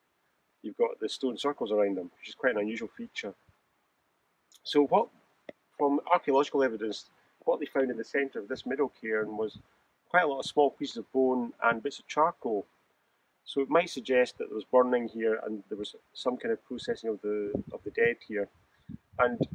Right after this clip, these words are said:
it would probably have been somebody of great significance to the, to the local people, to the local clan or to the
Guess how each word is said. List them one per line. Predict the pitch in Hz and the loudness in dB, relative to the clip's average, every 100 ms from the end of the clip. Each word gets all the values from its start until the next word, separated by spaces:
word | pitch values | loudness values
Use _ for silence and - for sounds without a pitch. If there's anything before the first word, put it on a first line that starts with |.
| - | -4
it | 135 | -4
would | - - | -4 2
probably | 190 190 139 | 2 2 0
have | - | 4
been | - - 233 - | 2 2 -6 0
somebody | 139 127 - | 0 2 0
of | 101 - | -2 0
great | 131 123 | 6 8
significance | - - 123 - - - | 8 4 4 4 4 10
to | |
the, | - - - - - - | 10 10 4 0 -6 -10
to | |
the | 104 | -6
local | 110 - | -6 -6
people, | - 104 - - | -8 -2 0 0
to | - | -2
the | - | -10
local | - - | -6 -2
clan | - 104 101 | 0 0 -2
or | 95 | -6
to | - | -8
the | - | -12